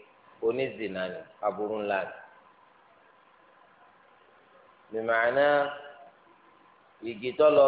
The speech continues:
so, ṣẹ̀rí ò fara mọ́, igi tí ò lálàáfíà ni. Ńṣe ni ọ̀kan ní jìyà, ipò ṣe zìnà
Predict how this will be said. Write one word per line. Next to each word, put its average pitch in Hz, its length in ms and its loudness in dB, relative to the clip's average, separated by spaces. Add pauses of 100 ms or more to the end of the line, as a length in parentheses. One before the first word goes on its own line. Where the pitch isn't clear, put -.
so, 135 180 2 (320)
ṣẹ̀rí 117 360 0
ò 131 120 8 (120)
fara 117 360 4
mọ́, 117 240 -2 (200)
igi 107 340 -10
tí - 140 -8
ò 135 120 4
lálàáfíà 104 720 2
ni. - 140 -8 (2500)
Ńṣe 170 280 0
ni 165 120 0
ọ̀kan 131 340 4
ní 156 100 -2 (120)
jìyà, 151 380 0 (1400)
ipò 151 300 -2
ṣe 135 240 0
zìnà 117 360 -4